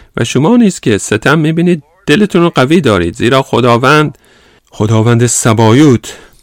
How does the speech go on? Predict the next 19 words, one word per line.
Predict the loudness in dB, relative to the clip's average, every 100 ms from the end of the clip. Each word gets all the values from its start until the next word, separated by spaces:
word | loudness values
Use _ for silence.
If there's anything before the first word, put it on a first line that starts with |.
| _ _ _ _ _ -20 -10
حاضره | -6 -4 -2 -2 -2 -6 _ _ _ _ _ -6
و |
اوضاع | -2 0 0 -2
شما | -2 -4 -4
رو | -2
می‌بینه. | -4 -4 -4 -6 -12 _ _ _ _ _ _ _ _
شکایت | -6 -6 -2 -2 -2 -4
نکنید. | -6 -6 -8 -10 -14 _ _ _ _ _ _ _ _ -20
شما | -12 -6 -2
نیز | -2 -4
صبر | -6 -6 -6 -6
نمایید، | -6 -6 -6 -10 _ _ _
دلهای | -8 -6 -2 -4
خود | -4 -6 -6
را | -8
قوی | -6 -4 -4
سازید، | -6 -8 -8 -8 -12 _ -8
زیرا | -6 -6
که | -10